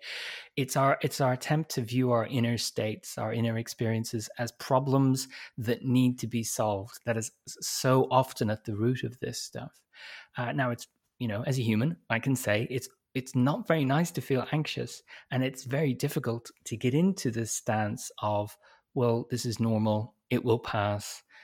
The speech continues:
and I've got something more important to focus on than avoiding this." But it can be done. These are skills I'm talking about. Um, and I think m-, there's a chance that this year is a great year, if nothing else,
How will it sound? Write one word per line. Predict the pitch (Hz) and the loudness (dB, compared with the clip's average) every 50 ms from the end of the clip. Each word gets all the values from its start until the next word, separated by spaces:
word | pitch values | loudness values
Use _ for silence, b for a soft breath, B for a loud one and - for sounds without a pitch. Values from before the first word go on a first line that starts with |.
| B B B B | B B B B
and | - 110 | -2 -2
I've | 110 104 - | -2 -2 0
got | 127 120 120 - | -2 -2 -2 -2
something | - 120 117 - 117 107 | -4 -4 -2 -2 0 0
more | 104 107 110 107 107 104 98 123 | 0 2 2 2 2 0 0 -2
important | 107 - - 127 117 107 - 104 - | -4 -4 0 -2 -2 0 -2 -6 -6
to | 110 | -4
focus | - - 117 117 - - 104 - - | 0 2 2 2 2 -2 -6 -4 -2
on | 104 98 98 104 127 151 - - | 0 0 0 -2 -4 -8 -8 -4
than | 135 117 113 113 | 0 0 2 2
avoiding | 110 104 101 110 131 139 127 110 101 98 98 92 | 2 0 2 4 4 4 4 2 0 -4 -4 -6
this." | 101 117 139 - - B B B B B | -6 -6 -6 -10 -12 B B B B B
But | - 135 | -6 -4
it | 165 - - | -4 -4 -6
can | - - 135 131 143 165 180 | -6 0 2 2 4 4 2
be | 160 147 127 | 2 0 -2
done. | - 101 104 113 143 - _ _ _ _ - | -2 -2 -4 -4 -6 -8 _ _ _ _ -2
These | 123 123 123 120 117 | 2 4 4 4 4
are | 120 | 0
skills | 113 - - - 127 127 143 151 147 131 120 | 0 -2 -2 0 2 4 6 6 4 2 -2
I'm | 123 113 104 110 | -4 -6 -6 -6
talking | - - 113 113 117 - - 135 | -6 -6 -6 -6 -6 -10 -10 -8
about. | - 110 117 127 135 143 - B B B B B B B B B B | -8 -6 -6 -6 -8 -10 -14 B B B B B B B B B B
Um, | 131 117 120 123 120 117 - - | 2 4 4 4 2 0 0 2
and | 131 127 | 2 2
I | 139 | 4
think | - - 175 143 120 | 4 2 0 2 2
m-, | 139 139 - - - - | 0 0 0 -2 -10 -4
there's | 190 156 143 135 | 0 2 2 2
a | 131 120 | 2 2
chance | - - - - 180 - - - - - - - | 0 -2 0 0 0 0 0 -2 -4 -6 -6 -2
that | 127 127 - - 135 123 | 0 0 0 0 0 0
this | 143 143 131 - - | 0 0 0 0 -2
year | 135 135 139 123 113 | 0 2 2 0 0
is | 110 127 | -2 -4
a | 117 | -6
great | 113 - - 110 113 120 131 127 - | -6 -4 -2 2 2 2 2 0 -2
year, | 117 110 123 139 135 113 101 113 147 160 - _ _ _ - | -6 -4 0 0 0 0 0 0 -2 -4 -4 _ _ _ -20
if | - - - - | -18 -16 -12 -10
nothing | 98 95 95 110 139 - 190 170 127 | -8 -4 -2 -2 0 2 2 4 4
else, | 117 123 127 151 175 - - - | 4 4 4 2 0 -4 -8 -16